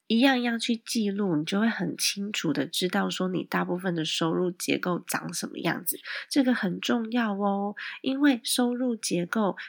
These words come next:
跟我们未来的策略是很有关联的。就像我现在为什么我愿意 Podcast 还是讲，因为它其实就是我收入结构的其中一环。那虽然说我没有期待它获利非常高，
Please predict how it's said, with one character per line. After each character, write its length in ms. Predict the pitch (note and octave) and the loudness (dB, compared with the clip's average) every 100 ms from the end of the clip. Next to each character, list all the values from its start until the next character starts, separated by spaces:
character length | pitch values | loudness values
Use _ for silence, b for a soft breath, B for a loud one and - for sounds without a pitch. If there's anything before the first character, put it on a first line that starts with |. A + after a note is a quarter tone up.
| B | B
跟 280 | A3 A3 G#3 | -4 -2 -2
我 160 | D#3 | -2
们 240 | E3 E3 F3 | 0 -2 0
未 160 | A3 | 0
来 340 | F#3 F3 E3 C3 | 0 0 -4 -4
的 280 | - D#3 D3 | 0 0 0
策 340 | - - G3+ | -2 0 0
略 320 | F3+ G3 E3 | 0 2 2
是 240 | E3 - G3+ | 2 2 0
很 240 | E3 F3 | 0 -2
有 180 | F#3 D3 - | 2 0 0
关 340 | - D#3 E3+ F#3 | 2 2 4 0
联 300 | - D2+ - | -2 -4 -4
的。 180 | - - B B | -6 -6 B B
就 100 | - | -2
像 220 | C4+ C#4 F3+ | 2 4 4
我 80 | |
现 260 | F3 G#3 F#3+ | 0 2 2
在 160 | G3 F3 | 2 4
为 140 | F3+ | 2
什 100 | F3 | 2
么 160 | D3 C3 | 0 0
我 60 | |
愿 200 | - D#3+ | 2 2
意 120 | D#3 | 2
Podcast 500 | D#3 - D#3 D#3+ C3+ | 0 2 2 0 -4
还 140 | E3+ - | -4 -2
是 240 | - D#3 - | -2 -2 -2
讲， 180 | - - - | -2 -2 -2
因 160 | G#3 | 0
为 140 | B3+ B3 | 2 2
它 200 | - A#3 | 0 -2
其 240 | - F#3+ | 0 -2
实 80 | G3+ | -2
就 120 | G#3+ | -4
是 100 | G3+ | -2
我 280 | G3+ D3 - B B B | 0 0 0 B B B
收 360 | - - G3 | 0 2 2
入 160 | G#3 G3+ | 2 0
结 240 | F#3 D3+ | 0 0
构 240 | C#3+ F#3 D#3 | 2 0 0
的 200 | C#3+ G2 | 0 -2
其 280 | - - D3 | -2 -2 -2
中 360 | - D#3 D#3 - | 0 0 0 -2
一 160 | F#3+ | -2
环。 420 | E3+ - - - - B B | -4 0 2 2 0 B B
那 80 | C#4 | 0
虽 200 | C#4 C#4+ | 2 2
然 160 | B3+ G#3+ | 2 2
说 140 | A#3 | 0
我 160 | G#3+ D#3+ | 2 4
没 140 | D#3 | 4
有 120 | G3 | 2
期 300 | F3 - E3 | 0 0 0
待 180 | D#3 G3 | 0 0
它 200 | F3+ F3+ | 0 -2
获 180 | F3 F#3 | -2 -2
利 180 | F3+ F3+ | -2 -2
非 160 | F3 | 0
常 300 | D#3+ D#3+ C#3 | 0 0 -4
高， 320 | C#3+ C#3+ C#3+ | 4 6 6